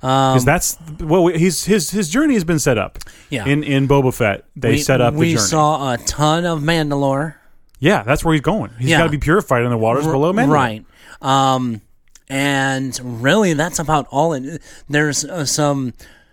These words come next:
Speaker 1: we're gonna see some, uh, definite flying scenes with him being chased with several, look like, um,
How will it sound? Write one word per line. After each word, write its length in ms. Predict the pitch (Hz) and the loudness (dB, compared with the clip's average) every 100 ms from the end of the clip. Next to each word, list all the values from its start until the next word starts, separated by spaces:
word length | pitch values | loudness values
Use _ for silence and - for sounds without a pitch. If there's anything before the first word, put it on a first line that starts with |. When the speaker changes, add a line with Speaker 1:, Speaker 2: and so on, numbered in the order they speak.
| _ | _
Speaker 1:
we're 180 | 175 175 | -2 0
gonna 220 | 165 147 | 2 0
see 220 | - 170 | 0 -2
some, 400 | 151 160 143 139 | -2 0 0 0
uh, 340 | 139 127 120 113 - _ - | -2 -2 -4 -8 -20 _ -2
definite 460 | 180 180 190 160 | -2 0 -2 -4
flying 560 | - 151 147 175 180 175 | -4 0 0 2 0 -2
scenes 480 | 139 165 160 156 139 | -2 -2 0 -2 -2
with 140 | 139 | -2
him 180 | 135 160 | 0 0
being 300 | 151 170 143 | -2 -2 -4
chased 400 | 120 147 147 - | -2 -2 -4 -4
with 180 | 135 117 - - - - | -6 -8 -14 -20 -20 -12
several, 600 | - - 175 156 160 147 | -4 0 2 2 2 0
look 240 | 147 156 151 | 0 -2 0
like, 200 | 151 110 123 | -2 -4 -10
um, 520 | 170 135 127 113 104 | -4 -2 -2 -2 -8